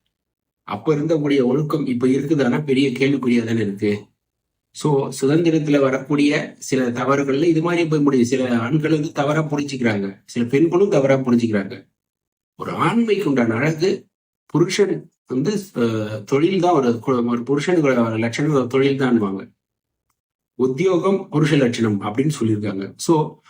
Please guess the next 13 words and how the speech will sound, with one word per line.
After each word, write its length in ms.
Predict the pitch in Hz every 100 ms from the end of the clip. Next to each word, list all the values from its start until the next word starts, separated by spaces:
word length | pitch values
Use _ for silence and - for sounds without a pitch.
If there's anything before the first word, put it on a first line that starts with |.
| _
ஒருத்தன் 280 | - 156 147
போய் 240 | 139 117
சம்பாரிச்சு 560 | 101 139 147 202 214 202
எடுத்துட்டு 320 | 175 143 175
வந்து 220 | 156 156
தன்னுடைய 280 | 160 135 123
குழந்தைங்களுக்கோ 600 | 120 131 139 131 120 139
தன்னுடைய 260 | 135 120 120
குடும்பத்துக்கு 460 | 135 135 123 120 117
கொடுக்குறப்போ 360 | 135 120 117
ஒரு 200 | 147 139
நல்ல 260 | 113 120 139
ஒரு 320 | 127 117 110